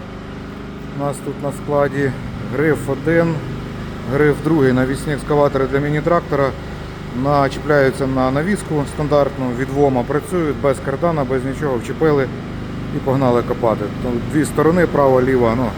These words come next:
то, щоб зручніше було, дві операції можна було робити. От, ось така, такі машини. Ну і два стоїть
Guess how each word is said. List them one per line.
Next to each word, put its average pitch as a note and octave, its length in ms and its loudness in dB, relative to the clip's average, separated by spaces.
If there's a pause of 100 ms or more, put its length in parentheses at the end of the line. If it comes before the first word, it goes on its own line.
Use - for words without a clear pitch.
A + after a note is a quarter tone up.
(160)
то, B2 80 0
щоб - 180 -4
зручніше C3 400 -2
було, B2 240 2
дві A#2 120 4
операції A#2 440 2
можна A2 200 -2
було G#2+ 160 -2
робити. G2+ 240 0 (1000)
От, G2+ 180 2
ось B2+ 120 0
така, D#3+ 420 2 (140)
такі F3 200 0
машини. E3+ 540 2 (680)
Ну G3+ 160 4
і D3 100 4
два D3 320 4
стоїть C#3+ 460 0